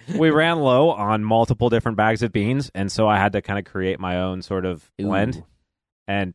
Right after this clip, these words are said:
Speaker 1: You were your own barista.
Speaker 2: yeah. Sometimes it really works out well. You find something really good. This time it was, like, a muddled
Speaker 1: Mm.
Speaker 2: mess of weird flavors. And I was like,
Speaker 1: Mm.
Speaker 2: "Yeah. Can't do that on the podcast day."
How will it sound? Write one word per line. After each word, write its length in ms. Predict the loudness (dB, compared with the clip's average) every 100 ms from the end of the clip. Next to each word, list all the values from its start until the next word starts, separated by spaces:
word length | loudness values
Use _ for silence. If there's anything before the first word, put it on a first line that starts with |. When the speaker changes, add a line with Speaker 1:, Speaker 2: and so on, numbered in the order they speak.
| _
Speaker 1:
You 160 | -4 -2
were 80 | 0
your 240 | 0 0
own 300 | -2 -2 0
barista. 520 | 0 0 -6 -8 -12 -12 _ _ _ _ _
Speaker 2:
yeah. 260 | -2 -2 -4 _ _
Sometimes 380 | -2 2 2 2
it 40 |
really 200 | 2 4
works 220 | 2 2
out 140 | 0 2
well. 180 | 2 2
You 100 | 0
find 220 | -4 -4
something 220 | -6 -4
really 180 | -2 -2
good. 300 | -2 -2 -4 -2
This 180 | -2 2
time 260 | 0 0
it 80 | -2
was, 140 | -6
like, 140 | -6 -6
a 60 | -8
muddled 540 | -4 -4 -4 -6 -10 _
Speaker 1:
Mm. 380 | -12 -10 -10 -4
Speaker 2:
mess 260 | -4 -4 -4
of 300 | -8 -10 _ _ _
weird 420 | -2 0 0 -4 -10
flavors. 320 | -6 -4 -4 -8
And 80 | -8
I 40 |
was 100 | -8
like, 100 | -8
Speaker 1:
Mm. 180 | -10 -12
Speaker 2:
"Yeah. 160 | -12 -14 _ _ _ _ _ _ _
Can't 140 | -4 0
do 100 | 0
that 120 | 0
on 80 | -2
the 60 |
podcast 380 | -6 -8 -10 -12
day." 100 | -12